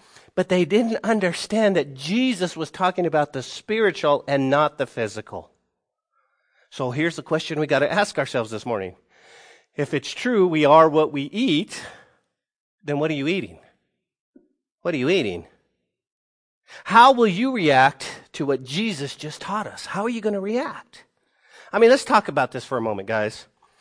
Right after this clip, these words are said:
Listen, church, that's a question that our text implicitly wants us to consider. What are you eating? Not physically,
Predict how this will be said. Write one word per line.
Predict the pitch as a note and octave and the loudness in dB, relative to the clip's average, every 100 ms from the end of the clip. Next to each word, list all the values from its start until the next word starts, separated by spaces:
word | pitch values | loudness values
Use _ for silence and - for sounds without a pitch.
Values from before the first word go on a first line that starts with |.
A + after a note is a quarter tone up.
| - - - | -20 -8 -2
Listen, | G#3+ E3+ | 0 0
church, | C#3+ C#3 B2 - _ _ _ _ _ _ - | 0 0 -2 -6 _ _ _ _ _ _ -4
that's | F#3+ E4 - | 0 2 0
a | |
question | - - F#3+ - F#3 E3+ D#3+ _ _ - - | -2 4 4 4 0 2 0 _ _ -20 0
that | E3 D#3 | 6 6
our | C#3+ | 6
text | - F#3 E3+ - - | 4 2 2 -2 -8
implicitly | D3 - F#3+ - F#3 E3+ | -8 -4 -4 -4 -4 0
wants | C3+ C#3+ - | 0 0 -2
us | C3 | -6
to | - | -6
consider. | A#2+ B2 - A2+ G#2 | -4 -4 -2 -4 -4
What | B2 F#3+ A#2+ | 2 2 2
are | D#3 D3+ | 2 2
you | C#3 C3 D3 - | 2 -4 -4 -4
eating? | C#3 B2+ A2 A#2 | -4 -4 -4 0
Not | G#3 - | 0 0
physically, | - G#3 C#3+ A#2+ - A#2 B2+ | 2 2 2 -6 -6 -4 -4